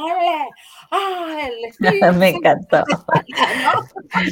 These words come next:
Speaker 2: El Espíritu
Speaker 1: Estuvo
Speaker 2: Santo me
Speaker 1: padrísimo,
Speaker 2: respalda.
Speaker 1: a mí me encanta recordarlo. Qué bonito, qué bonito
Speaker 2: Oye, y muy,
Speaker 1: recordatorio.
Speaker 2: muy cierto, ¿no? Lo, lo que nos están platicando, porque aquí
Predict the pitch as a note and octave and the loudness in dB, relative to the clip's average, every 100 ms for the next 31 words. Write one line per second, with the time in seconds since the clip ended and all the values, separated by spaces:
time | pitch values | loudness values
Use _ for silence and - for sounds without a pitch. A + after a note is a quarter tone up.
0 | - - F#3 G3 F3 - B3 C4+ B3 A#3 | -4 0 6 6 6 2 2 4 4 6
1 | G#3 A3 A3+ G3+ F3+ F#3 - - - C#4+ | 4 4 6 6 6 4 2 0 0 0
2 | C4+ A#3 A#3 B3+ C#4+ D4+ C#4+ C4+ D4+ D#4 | -2 -2 -4 -8 -10 -8 -8 -2 -2 -2
3 | D#4 D4 G3+ G3 G3 F#3+ D#3+ - F3+ - | -4 -6 -8 -8 -8 -10 -10 -8 -10 -10
4 | - _ - A3+ A#3+ B3+ C4 B3 A3 - | -20 _ -6 -2 -2 -2 -4 -4 -6 -10
5 | - E3+ D3+ C#3+ _ F#3 G#3+ A#3 G#3 G3+ | -10 -8 -8 -12 _ -10 -8 -2 0 2
6 | A3+ A3 F#4+ - B3+ G4+ A4+ D3 G#3+ C4 | 0 -8 -8 -2 4 4 2 -2 2 2
7 | C4+ - C4+ C4 B3 B3 G#3+ G3+ F#3 F3+ | 0 -4 4 4 4 2 2 2 2 2
8 | A#3 C4+ - - F3+ E3+ E3+ F3 E3 D#3 | 2 2 0 -4 0 0 -2 -6 -6 -8
9 | - E3 E3+ F3 G#3 A3 A3+ B3 G3+ - | -8 -6 -6 -6 -4 -2 -2 -2 -4 -2
10 | G3+ A3 A3+ - A#3 B3 - A3+ A3 G#3 | -2 -4 -8 -4 -2 -2 -2 -2 -2 -6
11 | G#3 - C#4 A#4+ | -8 -4 -2 -4